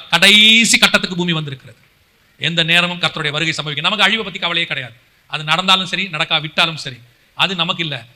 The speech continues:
அதுக்கு முன்னாடி சம்பவிக்க போகிற வருகைக்கு நீங்களும் நானும் ஆயத்தமா இருக்கிறோமா? அதுதான் நமக்கு கர்த்தர் கொடுத்திருக்கிற கேள்வி. இதெல்லாம்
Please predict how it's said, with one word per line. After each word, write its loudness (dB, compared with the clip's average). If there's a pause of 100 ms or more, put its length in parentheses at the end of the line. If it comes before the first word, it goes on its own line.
(100)
அதுக்கு -8
முன்னாடி -2
சம்பவிக்க -4
போகிற -6
வருகைக்கு -2
நீங்களும் -6
நானும் -4
ஆயத்தமா -6
இருக்கிறோமா? -2 (540)
அதுதான் 0
நமக்கு -6
கர்த்தர் -8
கொடுத்திருக்கிற -8
கேள்வி. -4 (320)
இதெல்லாம் 4